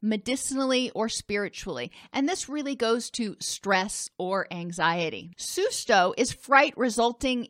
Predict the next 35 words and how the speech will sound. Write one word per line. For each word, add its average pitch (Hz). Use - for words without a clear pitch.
in 208
soul 226
loss 151
and 220
may 247
be 202
acute 285
or 262
chronic 208
and 214
includes 254
a 240
variety 214
of 196
vague 214
complaints. 214
With 240
susto, 285
women 269
are 208
often 240
affected 208
more 185
than 180
men. 170
It's -
important 302
to 294
know 240
these 247
terms -
if 233
you're 226
working 233
with 214